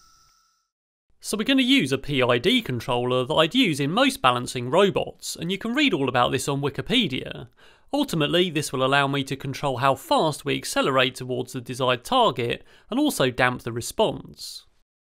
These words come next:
I'm tuning this manually by trial and error, and it's very easy to get it wrong. In fact, this has made it much, much worse than just having a linear relationship.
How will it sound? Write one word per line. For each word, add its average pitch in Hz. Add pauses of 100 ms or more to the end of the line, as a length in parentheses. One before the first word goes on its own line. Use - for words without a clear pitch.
(680)
I'm 175
tuning 196
this 147
manually 196
by 135
trial 131
and 147
error, 143
and 180
it's 202
very 269
easy 170
to 117
get 127
it 123
wrong. -
In 160
fact, 196
this 220
has 170
made 170
it 175
much, 208
much 127
worse 170
than 143
just 196
having 220
a 135
linear 131
relationship. 135